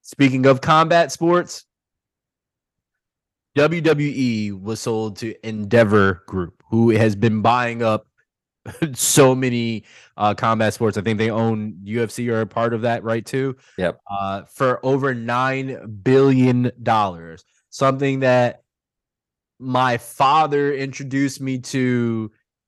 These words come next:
Speaker 1: and that our generation, Sam, grew into something so big. And now seeing that it just sold for nine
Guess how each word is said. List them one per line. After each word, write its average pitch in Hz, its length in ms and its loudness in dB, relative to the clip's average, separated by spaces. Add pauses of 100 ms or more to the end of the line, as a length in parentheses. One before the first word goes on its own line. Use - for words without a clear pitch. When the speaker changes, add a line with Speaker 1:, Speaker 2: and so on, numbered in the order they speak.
(260)
Speaker 1:
and 127 220 -2
that 117 440 2
our 143 280 6
generation, 117 840 -4
Sam, 107 560 -6 (680)
grew 147 380 4
into 131 340 0
something 127 460 -4
so 123 260 -4
big. 107 600 -2 (420)
And 117 140 -6
now 131 260 0
seeing 127 340 -6
that 117 140 0
it 117 80 -4
just 110 240 -10
sold 120 260 -4
for 117 140 -8
nine 120 760 -4